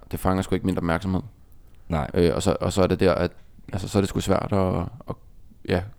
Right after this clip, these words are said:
Speaker 1: komme igennem og, og, og sådan virkelig, øh, fordybe sig i det. Øhm, så det er sgu ikke, det er ikke lige der. Han har ikke ramt den i røven. Lad os sige det sådan.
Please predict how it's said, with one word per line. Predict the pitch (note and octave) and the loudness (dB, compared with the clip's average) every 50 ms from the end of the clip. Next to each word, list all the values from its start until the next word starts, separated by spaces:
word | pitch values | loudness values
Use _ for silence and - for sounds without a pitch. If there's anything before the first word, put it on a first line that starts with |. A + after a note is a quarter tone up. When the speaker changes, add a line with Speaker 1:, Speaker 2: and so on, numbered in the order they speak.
| - - | -8 -4
Speaker 1:
komme | - F#2+ G2 | -2 0 0
igennem | F#2+ G2+ F#2 - G2+ G2+ G2+ | 2 0 0 0 0 2 2
og, | F#2+ F#2 F2+ F2 - - - | 2 2 2 0 -2 -4 -2
og, | - F2 - - - - - - - - - - - - - - - - - - - - | -2 -2 -2 -2 -6 -10 -14 -20 -20 -20 -20 -20 -20 -20 -20 -20 -20 -20 -20 -20 -20 -14
og | - - | -12 -6
sådan | - F#2+ F#2+ | -2 0 4
virkelig, | F#2 G2 F#2 F#2+ F#2+ F#2+ F#2+ F#2 F2+ | 4 4 4 4 4 4 4 4 2
øh, | F2 E2+ E2+ E2+ F2 F2+ F2+ - | 2 0 0 0 -2 -4 -6 -8
fordybe | - - - - - G2 - - | -6 -4 -4 -2 -2 -2 -2 0
sig | G2+ F#2+ | 2 2
i | F#2+ | 2
det. | F2+ F#2+ G2+ - - - - - - - - - - | 2 0 -2 -6 -14 -20 -20 -20 -20 -20 -16 -8 -4
Øhm, | - F#2+ F#2+ F#2 F#2 - G#2 - - - | -2 -2 -2 -2 -4 -8 -10 -12 -14 -14
så | - G2+ - - - - - - - - - | -14 -14 -14 -18 -20 -20 -20 -20 -20 -20 -4
det | - G#2+ | 0 0
er | G2+ | 0
sgu | - - G#2+ | 2 4 2
ikke, | G#2+ - - - - - | 2 2 0 -6 0 4
det | G#2+ | 6
er | A2 | 6
ikke | A2 A2+ - | 6 6 6
lige | A2+ A2+ G#2 | 4 6 6
der. | G#2+ G#2+ - A2 - - - - - - - | 4 4 0 -2 -6 -12 -16 -20 -20 -12 -6
Han | - A2 | 0 2
har | A2 A#2 | 4 4
ikke | A2 - | 6 6
ramt | G#2 G2 | 4 4
den | G2+ G#2 | 4 4
i | G2 | 4
røven. | F2+ - - - G2+ - - - - - - | 4 2 0 -4 -8 -12 -16 -20 -20 -8 -4
Lad | - G#2+ | -2 -2
os | - | 0
sige | - G#2+ | 2 2
det | G2+ F#2 | 2 0
sådan. | F#2+ - - G#2 | 0 -4 -6 -8